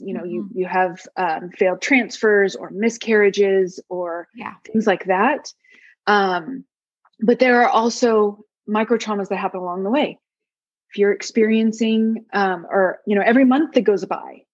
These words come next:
Speaker 1: and you get a negative pregnancy test or your period comes, that's a micro trauma. Um, every time you, uh, get or see a birth announcement or a pregnancy announcement on Facebook or Instagram,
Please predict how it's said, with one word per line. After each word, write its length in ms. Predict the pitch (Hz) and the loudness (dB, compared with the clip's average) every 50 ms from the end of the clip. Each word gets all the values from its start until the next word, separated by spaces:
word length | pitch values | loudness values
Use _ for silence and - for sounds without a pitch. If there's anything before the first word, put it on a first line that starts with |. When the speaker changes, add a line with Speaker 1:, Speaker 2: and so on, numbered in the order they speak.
| _ - | _ -4
Speaker 1:
and 160 | 208 208 208 | -2 0 2
you 60 | 208 202 | 2 2
get 120 | 214 202 | 2 2
a 60 | 202 | 0
negative 340 | 208 202 196 208 214 202 - | 0 0 2 2 0 0 -2
pregnancy 420 | - 208 185 196 190 185 - 196 | -4 -4 -4 -4 -4 -6 -4 -6
test 360 | 180 - 185 175 - - - - | -6 -6 -6 -10 -10 -14 -10 -4
or 240 | - 196 190 185 185 | -2 0 0 0 0
your 140 | 180 175 175 | 0 -2 -4
period 360 | - - 196 185 185 175 180 | -4 0 2 2 2 2 -2
comes, 380 | - - 190 165 165 160 - _ _ _ _ _ _ _ - | -6 -12 -12 -12 -14 -16 -20 _ _ _ _ _ _ _ -14
that's 160 | - 330 - | -10 -4 0
a 40 | 359 | 2
micro 320 | 269 240 202 190 - 185 | 2 2 2 0 -4 -6
trauma. 360 | 165 - - - - - - - - _ _ _ _ _ _ _ _ _ _ _ _ _ _ _ _ _ _ _ - | -6 -6 -8 -12 -12 -12 -14 -18 -20 _ _ _ _ _ _ _ _ _ _ _ _ _ _ _ _ _ _ _ -4
Um, 460 | 202 202 196 196 196 190 190 196 196 - - | -2 0 0 0 0 -2 -2 -4 -6 -4 -2
every 280 | 208 214 214 247 254 247 | -2 0 2 2 2 0
time 360 | - - 240 233 226 226 226 | -2 -4 -4 -2 0 0 0
you, 640 | 226 226 220 220 220 214 220 220 214 214 214 214 196 - _ _ - - _ _ - | 0 0 2 2 2 4 4 4 4 2 2 0 -2 -4 _ _ -20 -20 _ _ -6
uh, 260 | 202 202 190 180 185 | -4 -2 -2 -2 -2
get 500 | 185 175 - 214 208 202 202 196 - - - - - - | -2 -2 0 0 2 2 0 0 -4 -8 -20 -18 -10 -6
or 140 | - 208 196 | -4 -4 -4
see 480 | - - - 254 247 247 240 240 226 | -6 -4 0 2 2 4 4 2 2
a 500 | - - 190 190 180 175 175 151 147 - _ _ _ _ _ - - 190 | 0 -2 -2 -2 -2 -2 -4 -6 -10 -14 _ _ _ _ _ -20 -8 -2
birth 240 | - 247 285 285 269 | 0 0 0 2 0
announcement 640 | 269 233 208 190 185 180 - - 190 151 143 127 - | 0 0 0 -2 -4 -6 -12 -12 -10 -10 -10 -10 -8
or 140 | - 185 180 | -6 -6 -6
a 60 | 175 | -8
pregnancy 500 | - - 240 247 254 254 240 240 - 220 | -6 -2 2 2 4 4 2 0 0 -2
announcement 560 | 190 190 175 175 175 - - 185 165 139 - | -2 -2 -4 -6 -8 -10 -10 -8 -8 -8 -8
on 160 | - 180 180 175 | -8 -8 -6 -2
Facebook 400 | - 196 196 185 - 196 185 - | 0 0 0 0 0 -2 -2 -2
or 80 | 165 | -2
Instagram, 560 | - 202 220 214 - - 190 175 170 156 - | -2 0 0 0 2 0 -2 -2 -4 -10 -10